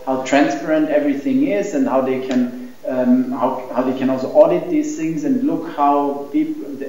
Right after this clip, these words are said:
about our questions and the answers clients gave and what we actually recommended, that there's, like, a clear link between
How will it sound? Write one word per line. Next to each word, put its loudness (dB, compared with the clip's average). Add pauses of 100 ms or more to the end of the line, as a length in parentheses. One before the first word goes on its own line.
(340)
about 4
our 2
questions 0
and 2
the -2
answers -2
clients 0
gave 0
and 0
what 0
we -2
actually -2
recommended, -2
that 0
there's, 4
like, 2
a -4
clear 2
link 0
between -2